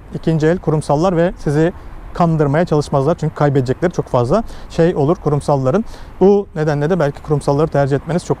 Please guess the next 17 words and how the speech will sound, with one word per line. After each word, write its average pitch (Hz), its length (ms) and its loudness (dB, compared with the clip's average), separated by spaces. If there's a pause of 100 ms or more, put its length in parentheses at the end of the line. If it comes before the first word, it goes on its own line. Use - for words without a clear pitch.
daha 147 140 4
iyi 143 100 0
olacaktır. 123 360 0
Otoshop - 460 -2
ve 175 120 2 (300)
benzerleri 139 640 2
sizin 147 200 -2
için 143 220 -2
daha 151 180 4
iyi 160 120 0
adresler 147 420 0
olacaktır. 175 460 2 (600)
Dediğim 214 280 4
gibi 170 140 2
ama 175 340 0
bu 180 60 0
karar 180 320 2